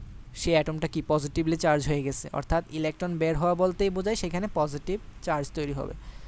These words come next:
আর ইলেকট্রন যদি যুক্ত হয়, মনে করো একটা অ্যাটমে বা একটা ধাতব পাতে ইলেকট্রন কি হয়েছে? যুক্ত হয়েছে। So ইলেকট্রন যদি যুক্ত হয়,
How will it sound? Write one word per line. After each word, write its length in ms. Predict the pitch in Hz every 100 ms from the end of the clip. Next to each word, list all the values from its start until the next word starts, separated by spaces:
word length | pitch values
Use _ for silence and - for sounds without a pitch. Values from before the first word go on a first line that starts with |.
| - - -
আর 140 | 147 139
ইলেকট্রন 400 | 185 196 190 214
যদি 160 | 214 208 143
যুক্ত 260 | 165 - 180
হয়, 140 | 165
মনে 200 | 143 151
করো 160 | 165 160
একটা 280 | 147 -
অ্যাটমে 460 | 165 170 165 190 220 - - - - - - - - - 147
বা 100 | 139 139 139
একটা 140 | 160
ধাতব 280 | 160 156 165
পাতে 200 | 180 170
ইলেকট্রন 420 | 175 147 147 175
কি 160 | 160 180
হয়েছে? 240 | 175 - 247 - 151 156
যুক্ত 260 | 156 -
হয়েছে। 240 | 151 135 135 -
So 60 | - -
ইলেকট্রন 480 | 165 170 - 208 208
যদি 180 | 226
যুক্ত 380 | 175 151 165 -
হয়, 240 | 135 135